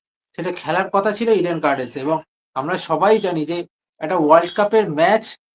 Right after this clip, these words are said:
আহ, ই-, আহ, কোনো মাঠে হওয়াটা সেটা কতটা লাভজনক সেই মাঠের জন্য, সেই গ্রাউন্ডের জন্য, এবং সেখানে টিকিট সেলস সমস্ত কিছু থাকে। এবং যেহেতু বাংলাদেশের খেলা হচ্ছে, আমরা,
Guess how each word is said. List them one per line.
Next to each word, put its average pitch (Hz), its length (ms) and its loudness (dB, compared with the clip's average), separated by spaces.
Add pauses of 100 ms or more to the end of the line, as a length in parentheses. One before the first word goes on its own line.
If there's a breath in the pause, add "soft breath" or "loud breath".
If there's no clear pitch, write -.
(180)
আহ, 165 220 2
ই-, 190 220 -4
আহ, 170 220 4 (220)
কোনো 185 200 -2
মাঠে 165 300 0
হওয়াটা 185 420 0
সেটা 190 340 -6
কতটা 196 420 0 (320)
লাভজনক 185 640 2
সেই 190 120 -6
মাঠের 151 400 -2
জন্য, 135 300 -4
সেই 156 260 -6 (300)
গ্রাউন্ডের 180 480 4
জন্য, 170 260 -2
এবং 165 420 2
সেখানে 165 320 -8
টিকিট 170 340 -10
সেলস 156 460 -4 (260)
সমস্ত 254 360 4
কিছু 254 240 -2
থাকে। 208 240 -2
এবং 180 120 -4
যেহেতু 233 300 -2
বাংলাদেশের 233 600 2
খেলা 233 240 -2
হচ্ছে, 240 260 -4
আমরা, 233 240 -2